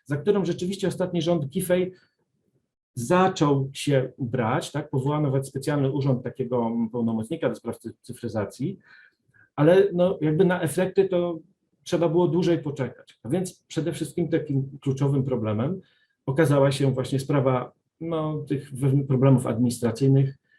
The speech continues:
E, to jest jeden z tematów. Drugim z tematem, który ty śledzisz bardziej, to były kwestie, mm, polityki mieszkaniowej, ale tutaj i, i tutaj rosnący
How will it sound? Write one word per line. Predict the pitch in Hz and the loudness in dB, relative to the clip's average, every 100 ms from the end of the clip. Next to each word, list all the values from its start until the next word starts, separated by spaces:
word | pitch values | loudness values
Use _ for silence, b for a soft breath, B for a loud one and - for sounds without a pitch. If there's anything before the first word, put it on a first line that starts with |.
| _ _ | _ _
E, | - 113 110 | -6 -6 0
to | 127 | 0
jest | 127 - | 0 -4
jeden | 117 104 101 | -4 -4 -8
z | - | -10
tematów. | 95 - _ _ | -12 -12 _ _
Drugim | 113 160 190 185 | 0 2 2 -2
z | - | -6
tematem, | - 165 151 135 170 185 190 | 0 2 4 2 2 0 -2
który | 180 170 | 0 2
ty | 170 156 156 - - | 4 4 2 -6 -8
śledzisz | - 147 127 120 | -2 -2 0 -2
bardziej, | 123 120 104 135 | 2 2 4 2
to | 151 | 2
były | 147 165 | 2 2
kwestie, | 165 165 160 - 160 156 B B B - | 2 0 0 2 2 0 B B B 0
mm, | 139 147 151 | 2 2 0
polityki | 143 156 156 202 156 | 4 4 4 0 2
mieszkaniowej, | 135 135 120 113 110 151 | 0 0 -4 -4 -2 -4
ale | 139 139 139 - _ _ | -2 -2 -4 -10 _ _
tutaj | - 165 190 190 175 165 165 - | -6 -2 -2 -4 -4 -2 -4 -2
i, | 147 151 | -2 -2
i | 151 | -4
tutaj | 139 160 147 156 | 0 0 4 4
rosnący | 165 165 165 160 151 | 4 2 2 2 -6